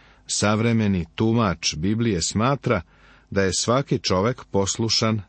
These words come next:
nekome ili nečemu. To je tačno. Možeš biti poslušan i samom satani. Zbog same naše prirode, mi smo sluge ili robovi nekome ili nečemu.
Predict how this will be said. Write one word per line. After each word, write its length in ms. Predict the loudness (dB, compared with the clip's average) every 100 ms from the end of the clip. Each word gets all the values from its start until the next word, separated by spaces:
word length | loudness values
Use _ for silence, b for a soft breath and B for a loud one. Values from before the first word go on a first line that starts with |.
| _ -4
nekome 680 | -2 -2 -2 -2 0 -2 -6 _
ili 260 | -6 -4 -2
nečemu. 460 | -2 -4 -6 -6 -8 _ _ _ _ _ _ _ _ _ -6
To 140 | -4
je 60 | -2
tačno. 460 | -2 -2 -2 -6 -10 _ _ B B B B B 0
Možeš 320 | 2 2 -2
biti 240 | -4 -2
poslušan 520 | 0 0 0 -2 0
i 60 | -2
samom 420 | 0 0 2 0
satani. 520 | 0 -2 0 0 0 -6 _ _ _ _ _ _ _ _ _ _ _ _ -6
Zbog 340 | -2 0 -2
same 380 | 0 2 2 2
naše 280 | 2 0 -4
prirode, 520 | -4 -2 0 0 0 -4 B B B B
mi 180 | 0 0 0
smo 160 | -2 -4
sluge 600 | -2 0 0 0 -2 -2 -10 -8
ili 260 | -4 -2 0
robovi 520 | 0 0 0 0 -4 _ b b b
nekome 680 | 0 0 0 -2 -2 -2 -4 _
ili 240 | -8 -4 -2
nečemu. 480 | -2 -4 -6 -8